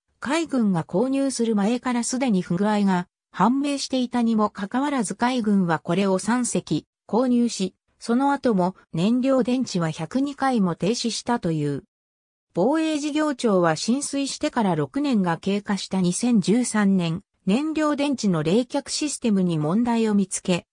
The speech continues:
二千十四年上半期に修理を終えたと明らかにし、同年十月から、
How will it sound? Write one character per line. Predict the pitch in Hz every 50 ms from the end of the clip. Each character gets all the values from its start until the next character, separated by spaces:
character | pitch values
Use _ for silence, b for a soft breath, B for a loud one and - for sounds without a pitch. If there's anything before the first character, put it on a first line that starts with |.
| _ _ _
二 | - 180 196
千 | - - 277 285 269 233 190
十 | - 202 254 294 294
四 | 285 285 285
年 | 277 285 285 277 262
上 | - - 254 269 277 254
半 | 240 247 233 220 202
期 | - 190
に | 175 165 170 - - _ _ _
修 | _ - - 302 311 311 285
理 | 226 220 185
を | 165 160
終 | 165 175 175
え | 180
た | - 233 208
と | - 180 165 - - _ _ _ -
明 | 147 - - - 277
ら | 294
か | - - 202
に | 180 170
し、 | - - - 165 - - _ _ _ _
同 | - 185 254 302
年 | 294 294 294 285 277
十 | 247 240 226 254
月 | 247 254 247 - -
か | - 208 202
ら、 | 190 185 -